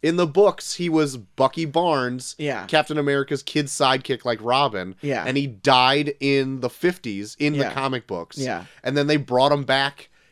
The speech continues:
Speaker 1: in, like, fifty years later in the comics, and now he's, like, the biggest thing.
Speaker 2: Yeah.
Speaker 1: He was never, ever back until, like, fifty years later.
Speaker 2: Yeah, well,
Speaker 1: That's
Speaker 2: they're
Speaker 1: a good retcon.
Speaker 2: And they're, they're, uh,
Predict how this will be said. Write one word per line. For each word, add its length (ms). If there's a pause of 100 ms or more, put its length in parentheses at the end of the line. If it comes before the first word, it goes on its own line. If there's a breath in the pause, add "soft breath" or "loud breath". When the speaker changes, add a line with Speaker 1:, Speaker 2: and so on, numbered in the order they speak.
Speaker 1:
in, 380
like, 200
fifty 460
years 300
later 360
in 80
the 60
comics, 680 (320 soft breath)
and 140
now 200
he's, 160
like, 280
the 200
biggest 480
thing. 260 (200)
Speaker 2:
Yeah. 240 (180)
Speaker 1:
He 120
was 200
never, 720
ever 280
back 400
until, 420
like, 160
fifty 340
years 280
later. 260
Speaker 2:
Yeah, 220
well, 260
Speaker 1:
That's 240
Speaker 2:
they're 100
Speaker 1:
a 40
good 240
retcon. 640 (120)
Speaker 2:
And 280
they're, 480
they're, 420
uh, 340